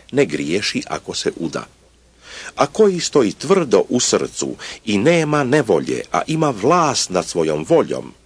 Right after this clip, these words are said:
i ovo je rasudio u srcu svojemu da zadrži djevojku, dobro čini.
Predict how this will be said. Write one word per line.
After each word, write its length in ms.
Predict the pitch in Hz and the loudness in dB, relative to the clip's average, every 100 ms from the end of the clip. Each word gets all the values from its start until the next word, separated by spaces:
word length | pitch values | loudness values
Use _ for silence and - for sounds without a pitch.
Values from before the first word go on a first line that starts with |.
| _ _ _ _ - | _ _ _ _ -4
i 120 | 101 - | -2 2
ovo 240 | 180 165 | 4 4
je 100 | 123 | 4
rasudio 600 | 101 - - 165 131 113 | 2 0 0 0 2 2
u 140 | - | 2
srcu 400 | - - 214 208 | -2 -2 -2 0
svojemu 500 | 196 127 123 101 85 80 - - | -2 0 2 2 0 -4 -10 -4
da 160 | 87 87 | 0 2
zadrži 480 | 92 95 80 - - | 2 2 0 -4 -4
djevojku, 500 | 127 170 185 - 165 - _ _ | -4 -2 -4 -4 -6 -8 _ _
dobro 380 | - 78 - - | 0 2 0 -6
čini. 300 | - 55 50 | -8 -10 -12